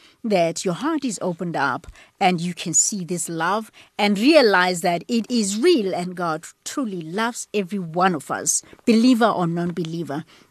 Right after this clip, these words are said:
and that you can turn. May the Lord bless you this, and God, may you fill the hearts of your peoples with your life and, um,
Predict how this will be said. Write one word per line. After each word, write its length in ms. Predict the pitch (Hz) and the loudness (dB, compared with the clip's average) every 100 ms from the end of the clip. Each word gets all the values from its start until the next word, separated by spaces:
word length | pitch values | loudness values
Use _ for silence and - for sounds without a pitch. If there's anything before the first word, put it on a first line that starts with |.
| - | -6
and 140 | 180 | -2
that 140 | 156 165 | -2 -4
you 100 | 170 | -6
can 240 | 160 160 | -6 -6
turn. 320 | - 175 170 | -4 -2 0
May 120 | 208 | 2
the 160 | 233 277 | 4 4
Lord 260 | 330 285 175 | 4 2 2
bless 320 | 170 - - | 0 0 -2
you 120 | 139 | -4
this, 300 | 123 123 - - - - | -4 -4 -6 -8 -14 -2
and 300 | 214 214 208 | 2 2 2
God, 460 | 277 262 156 117 - | 0 2 0 -2 -4
may 140 | 202 | -2
you 120 | 180 | -2
fill 440 | 180 - - 202 170 | -2 -4 0 2 2
the 120 | 156 | -2
hearts 760 | - - - - - - - - - | -6 -8 -6 -6 -6 -6 -6 -8 -8
of 200 | 165 - | -6 -6
your 120 | - | -8
peoples 540 | - 180 - 131 - | -6 -8 -6 -10 -10
with 400 | - 127 - - _ - _ | -8 -8 -8 -16 _ -20 _
your 160 | 190 165 | -2 2
life 600 | 180 202 160 123 - - - _ _ - | 4 4 2 -4 -14 -20 -20 _ _ -8
and, 440 | 160 120 131 151 | -6 -4 -6 -8
um, 320 | 147 151 165 | -10 -10 -14